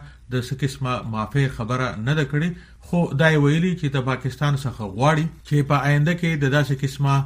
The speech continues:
پارونکو کړنو مخه ونیسي. بیان کې ویلي شوي چې اسلامي امارت به هڅې کوي چې د داسې پیښو مخنیوی وکړي. د چمن پولیس څخه د وی او ای ډیوه خبریال خپل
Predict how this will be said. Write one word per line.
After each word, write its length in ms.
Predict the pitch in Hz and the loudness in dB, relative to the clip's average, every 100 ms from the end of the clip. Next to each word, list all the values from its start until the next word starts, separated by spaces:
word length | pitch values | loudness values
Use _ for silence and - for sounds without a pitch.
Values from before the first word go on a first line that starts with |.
| - - - | -4 -12 -2
پارونکو 640 | 120 120 123 165 143 143 139 135 - | 0 2 2 2 2 0 0 -2 -4
کړنو 300 | 143 151 139 131 120 120 | 0 2 2 0 -2 -2
مخه 240 | 131 113 | -2 -4
ونیسي. 380 | 101 110 - 135 - - 127 | -6 -6 -4 -6 -6 -8 0
بیان 260 | 151 156 139 | 2 2 2
کې 60 | |
ویلي 280 | 139 135 131 123 | 2 2 0 0
شوي 200 | 156 151 | 0 0
چې 240 | 135 123 110 | -2 -4 -4
اسلامي 440 | - 110 113 135 113 | -6 -6 -2 -4 -4
امارت 360 | 110 113 123 - | -4 -4 -6 -6
به 140 | 107 | -6
هڅې 180 | 117 123 - | -6 -6 -6
کوي 220 | 113 151 - - - - | -2 -2 -4 -20 -20 -2
چې 120 | 151 151 135 | 0 2 0
د 100 | 131 139 | 0 0
داسې 240 | 135 139 131 127 | 0 -2 -4 -2
پیښو 260 | 135 139 147 - - - 127 | -2 -2 -6 -6 -18 -8 -4
مخنیوی 460 | 131 120 120 120 110 | -4 -4 -2 -2 -2
وکړي. 340 | 101 117 120 - - - - - 156 | -4 -4 -4 -6 -18 -20 -16 0 2
د 100 | 156 | 2
چمن 260 | 170 175 165 | 2 2 2
پولیس 180 | 180 175 165 | 2 2 0
څخه 200 | 185 175 | -2 0
د 100 | 170 | 2
وی 80 | 156 147 | 2 2
او 80 | |
ای 100 | 143 143 135 | 4 2 0
ډیوه 240 | 131 135 135 | 0 0 -2
خبریال 440 | 117 120 127 127 - - | -4 -2 -2 -4 -8 -8
خپل 140 | 123 | -6